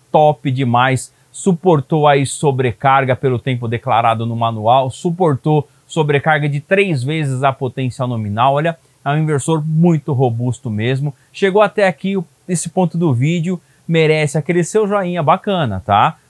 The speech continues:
Conteúdo bacana como esse merece joinha bacana, como você vai deixar aqui embaixo agora. Aqui embaixo também tem mais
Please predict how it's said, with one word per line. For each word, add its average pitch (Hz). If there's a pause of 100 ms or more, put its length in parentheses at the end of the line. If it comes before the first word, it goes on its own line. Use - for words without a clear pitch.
Conteúdo 120
bacana 160
como 139
esse 156
merece 135
joinha 127
bacana, 123 (200)
como 131
você 120
vai 117 (180)
deixar 123
aqui 123
embaixo 113
agora. 90 (280)
Aqui 117
embaixo 175
também 147
tem 185
mais 160